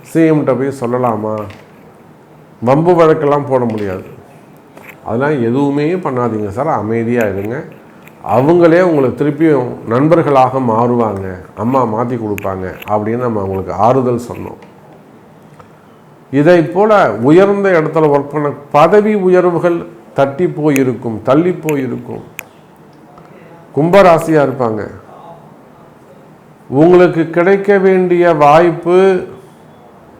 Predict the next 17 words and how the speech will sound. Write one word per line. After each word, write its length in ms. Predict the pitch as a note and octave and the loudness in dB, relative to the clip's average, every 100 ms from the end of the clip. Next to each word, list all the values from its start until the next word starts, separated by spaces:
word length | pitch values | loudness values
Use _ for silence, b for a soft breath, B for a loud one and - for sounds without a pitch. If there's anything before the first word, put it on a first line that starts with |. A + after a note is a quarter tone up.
| - - - - | -20 -20 -20 -4
கிட்ட 400 | E3 D#3+ D#3+ F#3+ F#3 D#3+ | -2 -2 -2 0 2 4
நெருங்கி 460 | D#3+ F3+ F#3+ G3 F#3 | 4 4 2 2 2
வந்து 240 | F3 E3 F3+ F3+ | 0 0 0 2
மிஸ் 220 | E3+ D#3+ F3 | 0 -4 -6
பண்ணியிருப்பீங்க. 580 | E3+ D#3 C#3 C#3+ B2 A#2+ - - - - - - - - - - - - - - - - | -4 -4 -6 -8 -10 -12 -16 -20 -20 -20 -20 -20 -20 -20 -20 -20 -20 -20 -20 -20 -20 0
பதவி 380 | B2+ D3+ F3+ F#3+ F#3 E3 | 2 4 2 0 0 0
உயர்வுகள் 580 | E3+ E3 D#3+ D3+ D3+ C#3+ | 2 0 -2 -4 -6 -4
தள்ளி 240 | C#3 C#3 C#3 | -4 -2 -6
போயிருக்கலாம். 640 | C#3 B2 A#2 A#2+ A#2 G#2+ F#2+ - - - - - - - - - - - - - - - - - | -6 -6 -8 -6 -6 -6 -8 -16 -20 -20 -20 -20 -20 -20 -20 -20 -20 -20 -20 -20 -20 -20 -8 0
அதே 140 | E3 F3+ | 2 4
போல 140 | F3+ F3+ C#3+ C#3+ | 2 2 2 4
வேலை 320 | E3 G3 G3+ F#3+ | 4 4 2 2
வாய்ப்புகள் 560 | F3+ F3 D#3+ F3 D#3+ C3 - | 2 2 -2 -2 -2 -2 -2
கிடைச்சி 380 | D3 E3+ D#3+ F3+ E3+ | 0 0 0 -4 -2
தள்ளி 180 | D3+ D3 D3 | -2 -4 -4
போயிருக்கலாம். 540 | C3+ B2 B2+ B2 G#2+ - - - - - - - - - - - - - - - - - - - - - - - C3 | -6 -6 -6 -8 -10 -18 -20 -20 -20 -20 -20 -20 -20 -20 -20 -20 -20 -20 -20 -20 -20 -20 -20 -20 -20 -20 -20 -4 2
இந்த 240 | E3 F#3 | 2 4